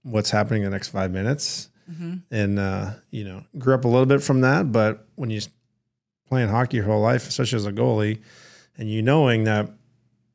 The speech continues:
Speaker 1: there's so many people relying on you for that next save, um, that no matter how that one went in, whether it was bad, good,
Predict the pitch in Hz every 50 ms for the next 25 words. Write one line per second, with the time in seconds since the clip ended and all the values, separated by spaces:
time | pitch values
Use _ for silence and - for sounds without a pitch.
0 | _ _ _ _ _ _ _ _ _ _ _ _ - 110 - - 131 123 120 117
1 | 107 - - 127 120 110 101 104 98 98 101 110 117 117 120 120 117 117 120 123
2 | 127 131 127 - 107 104 98 95 101 104 113 - - - 113 107 110 120 139 147
3 | 151 - - - _ _ _ _ _ _ _ _ _ _ _ 135 113 104 101 98
4 | 95 95 101 - _ _ _ - 117 107 101 - 123 117 117 120 120 113 104 95
5 | 92 120 127 131 123 117 117 110 110 113 107 107 104 101 101 104 110 120 123 117
6 | 104 101 98 104 98 95 95 - 107 107 110 113 104 110 135 113 107 110 110 107
7 | 107